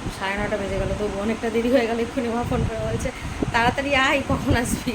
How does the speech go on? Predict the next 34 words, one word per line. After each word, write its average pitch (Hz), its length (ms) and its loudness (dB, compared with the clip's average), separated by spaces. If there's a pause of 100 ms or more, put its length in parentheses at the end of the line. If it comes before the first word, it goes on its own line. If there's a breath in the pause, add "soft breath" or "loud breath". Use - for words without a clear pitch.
(680)
তো 247 60 0 (200)
এখন 269 160 -4 (100)
আমি 240 120 0 (340)
স্নান 214 200 -4 (100)
করে 220 140 0 (140)
গোপুসোনাকে 226 560 -2
পুজো 220 240 -6
দিয়ে 302 180 -2
ওই 214 120 0
বাড়ি 160 180 -6
যাবো। 143 160 -2 (420)
আমার 247 240 -2
স্নান 254 220 2 (100)
পুজো 254 300 0
রেডি, 247 220 0 (340)
গোপুসোনাকেও 254 600 0
এখানে 254 200 -2 (100)
স্নান 254 260 0
পুজো 247 280 -2
করিয়ে 240 260 -2
দিয়েছি। 247 280 -2 (580 loud breath)
তো - 120 -8
এবার 240 200 4
আমি 247 180 0
ওই 240 120 2
বাড়ি 226 220 -2
যাবো। 220 160 0 (160)
প্রথমে 285 280 2
আমি 262 140 0
একটু 277 180 -2
দোকান 262 260 4
যাবো, 269 140 2 (100)
তারপরে 247 280 2
আমি 233 80 -2